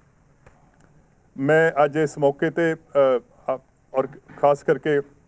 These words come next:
ਜਿਹੜੇ ਅਫਸਰ ਹੈ, ਉਹਨਾਂ ਨੂੰ ਵੀ ਇਹ ਕਵਾਂਗਾ ਕਿ ਆਪਣੇ ਛੋਟੇ-ਛੋਟੇ ਫਾਇਦਿਆਂ ਦੀ ਖਾਤਰ ਸਾਡੀਆਂ ਆਉਣ ਵਾਲੀਆਂ ਨਸਲਾਂ ਦੇ ਸੌਦੇ ਕਰਨੇ ਬੰਦ ਕਰ ਦਿਓ। ਆਪਣੇ ਛੋਟੇ-ਛੋਟੇ, ਅ,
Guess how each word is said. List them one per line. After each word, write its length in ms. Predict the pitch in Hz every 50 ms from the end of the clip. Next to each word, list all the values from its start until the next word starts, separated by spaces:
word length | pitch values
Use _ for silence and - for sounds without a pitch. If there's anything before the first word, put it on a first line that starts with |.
| _ _ _ _ _ _ - -
ਜਿਹੜੇ 220 | 131 147 143 135
ਅਫਸਰ 360 | 131 - - - - 160 131
ਹੈ, 200 | 127 120 120 - _ _ _ _ _ _ _ _ _ _ _ _ _ _ _ _ _ _ _ _ - _ _ -
ਉਹਨਾਂ 260 | - 170 180 190 190
ਨੂੰ 100 | 180 185
ਵੀ 120 | 170 165 165
ਇਹ 140 | 160 165 143
ਕਵਾਂਗਾ 480 | - - 147 151 151 151 151 151 147
ਕਿ 300 | 143 - 170 156 147 147 147 -
ਆਪਣੇ 360 | 151 151 - - 170 165 160
ਛੋਟੇ-ਛੋਟੇ 880 | 147 - - - 175 175 165 190 175 156 - - 151 135 - - 143 131
ਫਾਇਦਿਆਂ 460 | 131 - - 147 135 135 131 139 143 139
ਦੀ 140 | 135 135
ਖਾਤਰ 480 | 131 - - 127 120 - - 127 117 117 - _ _ _ _ _ _ _ _ _
ਸਾਡੀਆਂ 500 | - - - 147 139 131 143 143 147 143
ਆਉਣ 460 | 143 139 127 - - 139 143 147 147
ਵਾਲੀਆਂ 360 | 139 139 135 135 131 131 131
ਨਸਲਾਂ 420 | 131 123 131 127 - 156 147 135 131
ਦੇ 100 | 127 117
ਸੌਦੇ 380 | - - 135 123 117 127 123
ਕਰਨੇ 300 | - - 117 113 117 113
ਬੰਦ 280 | 110 107 113 104 113 113
ਕਰ 220 | 107 - 113 104
ਦਿਓ। 200 | 104 107 107 110 - _ _ _ _ - _ _ _ _ _ _ _ _ - -
ਆਪਣੇ 360 | 151 147 - - 170 170 151
ਛੋਟੇ-ਛੋਟੇ, 1000 | - - 165 170 160 185 180 165 - - 165 156 151 - 165 165 156 156 147 - - _ _ _ _ _ _ _ _ _ _ _ _
ਅ, 260 | - - 151 151 143